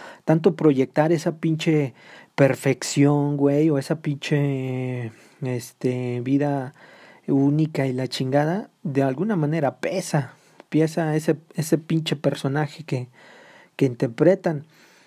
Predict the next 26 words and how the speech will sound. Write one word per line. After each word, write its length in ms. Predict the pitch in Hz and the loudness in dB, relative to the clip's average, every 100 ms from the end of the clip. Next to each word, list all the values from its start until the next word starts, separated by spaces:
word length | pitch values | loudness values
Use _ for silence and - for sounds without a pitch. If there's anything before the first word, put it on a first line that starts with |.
| _ - | _ -8
Y 480 | 208 151 156 156 165 | -2 0 2 2 0
el, 220 | - - - _ 453 | -4 -8 -10 _ -6
el 160 | 180 | -4
chiste 340 | - 226 - 208 | -4 -2 2 4
de 120 | 185 | 4
la 160 | 151 | 2
película, 680 | 151 165 185 160 180 175 190 185 _ - - - - | 2 0 0 0 2 2 0 -6 _ -20 -20 -20 -6
o 120 | 156 | 0
uno 180 | 156 185 | 2 2
de 100 | 147 | 2
los 160 | 135 | 0
mensajes 640 | 127 135 151 165 170 160 - - _ _ _ - | -4 -6 -4 -2 -2 -4 -8 -20 _ _ _ -4
que, 460 | 139 127 123 120 | -2 -2 -4 -8
que 100 | 120 | -6
a 20 | 131 | -4
mí 260 | 143 156 | -2 0
más 220 | 147 156 | -2 -4
se 80 | 156 | -4
me 180 | 143 131 | -4 -4
quedó, 440 | - 135 139 160 170 - - - - - _ - | -2 0 0 -2 -6 -20 -20 -20 -20 -20 _ -6
es 140 | 165 | -2
que 120 | - | 2
incluso 800 | 170 160 170 156 180 170 165 156 - | 2 2 -2 4 4 4 2 -2 -4
la 180 | 175 | -4
gente, 440 | 160 - 170 175 180 | -2 0 2 2 0
pues, 340 | 170 139 - | 0 -8 -12